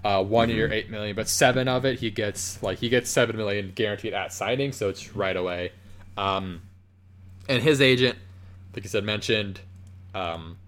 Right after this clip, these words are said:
Speaker 1: that Juju likes Lamar, but he doesn't like the scheme there, A K A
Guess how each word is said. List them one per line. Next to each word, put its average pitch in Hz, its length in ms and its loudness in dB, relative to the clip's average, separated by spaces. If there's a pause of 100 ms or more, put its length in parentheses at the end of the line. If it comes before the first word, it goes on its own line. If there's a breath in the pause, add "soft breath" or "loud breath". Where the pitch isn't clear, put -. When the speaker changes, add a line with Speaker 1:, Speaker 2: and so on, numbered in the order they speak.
(760)
Speaker 1:
that 117 200 -2
Juju 117 360 2
likes 147 300 6
Lamar, 135 420 6
but 113 120 -2
he 113 80 -2
doesn't 110 200 -2
like 107 120 -4
the 98 80 -4
scheme 127 280 0
there, 120 340 0 (400)
A 104 80 0
K 113 140 -2
A 101 380 0